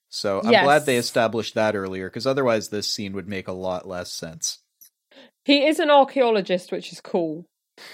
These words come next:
Speaker 1: That's true.
Speaker 2: Yeah.
Speaker 1: Then,
Speaker 2: But
Speaker 1: naturally, the two girls grab onto Totoro as he gets atop his magic spinning top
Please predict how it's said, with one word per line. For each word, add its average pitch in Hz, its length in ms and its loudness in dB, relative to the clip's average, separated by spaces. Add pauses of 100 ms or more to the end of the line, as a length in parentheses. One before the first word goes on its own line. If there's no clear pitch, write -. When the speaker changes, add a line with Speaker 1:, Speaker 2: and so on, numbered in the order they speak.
(120)
Speaker 1:
That's 101 220 -4
true. - 320 -4 (560)
Speaker 2:
Yeah. 180 280 2 (4000)
Speaker 1:
Then, 156 320 2
Speaker 2:
But 202 80 2
Speaker 1:
naturally, 147 600 2
the 123 300 0
two 135 180 -4
girls 123 360 0
grab 139 380 4
onto 202 260 2
Totoro 104 600 -4 (320)
as 107 300 -2
he 113 180 -10
gets 127 280 -4
atop 123 360 0
his 120 220 -4
magic 127 360 0
spinning 196 340 -4
top 131 320 0